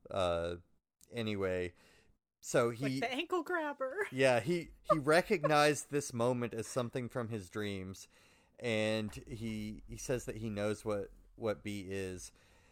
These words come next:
Speaker 1: and B asks, "Can you tell me what's gonna happen to me?" And he says, "B, nothing happens to you.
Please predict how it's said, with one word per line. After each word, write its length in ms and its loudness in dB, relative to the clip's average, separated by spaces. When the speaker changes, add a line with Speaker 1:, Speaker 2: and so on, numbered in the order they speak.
Speaker 1:
and 500 0
B 260 -2
asks, 500 0
"Can 140 -4
you 80 -2
tell 240 0
me 120 0
what's 220 0
gonna 200 -2
happen 360 -2
to 80 -4
me?" 360 -4
And 280 -4
he 100 -8
says, 340 -8
"B, 220 -4
nothing 400 -4
happens 420 -4
to 100 -10
you. 260 -6